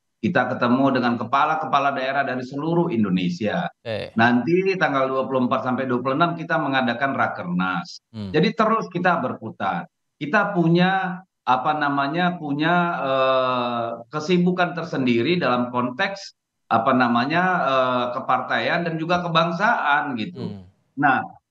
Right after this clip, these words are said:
Speaker 1: kalau urusan dengan pemerintahan ter-, yang baru, saya kira kan waktu juga masih sangat panjang ya, masih Oktober gitu ya, masih beberapa bulan. Nah, kami sebagai partai yang baru selesai melakukan pemilu dan,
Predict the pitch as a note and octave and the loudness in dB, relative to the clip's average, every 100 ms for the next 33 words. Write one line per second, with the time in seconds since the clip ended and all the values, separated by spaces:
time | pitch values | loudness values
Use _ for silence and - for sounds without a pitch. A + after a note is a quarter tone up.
0 | _ - G3 B3+ G#3+ G3 F#3 F3+ F3+ F3 | _ 0 0 2 2 2 2 2 2 2
1 | D#3 D3 D3 C#3 C3+ C3 B2+ B2 A#2 A2+ | 0 0 0 0 0 0 0 0 0 -4
2 | A#2 A2+ C3+ A2 G#2+ B2+ F#3+ F#3+ B2+ G#2 | -4 -4 -2 -2 2 2 2 0 -4 -8
3 | G2 - B2+ C3 G3+ G3+ - A#3+ G3 F#3+ | -12 -8 -6 -6 -2 -2 0 2 2 0
4 | B3+ F#3+ E3 A#2+ A2 A2 G#2+ G2+ - C3+ | -4 0 0 0 -4 -4 -4 -4 0 0
5 | D3+ A2 G2 F#2 G#2 A#2+ G#2+ - G#2+ G2 | 0 -2 -4 -4 -6 -2 -4 -2 -2 -2
6 | - G#2 F#2+ A#2 A#2 G2 F#2+ F#2 F2+ F2+ | 0 0 2 2 2 -2 -6 0 0 0
7 | - _ - A#2 A2+ B2 A#2 G2+ G2 F2+ | -4 _ 0 2 2 2 2 2 0 0
8 | F#2+ F2+ F#2+ F2+ - - _ _ - B2+ | 0 0 0 -2 -4 -10 _ _ -2 0
9 | B2+ G#3+ C4 F3 C#3 C3+ C#3 C#3+ C#3+ D3 | 2 0 0 -4 -4 -4 -2 2 2 2
10 | D#3 C#3+ B2 A#2+ - G3 F3 D3+ C3+ D3 | -2 -2 0 2 2 0 -4 -4 -4 -2
11 | C3 B2 A#2+ A#2 A#2+ A#2+ A#2 A2+ A#2+ B2+ | -2 -2 -4 -2 -4 -2 -2 2 2 2
12 | A#2+ A2+ F#2+ F2+ F2+ | 2 0 -2 -2 -6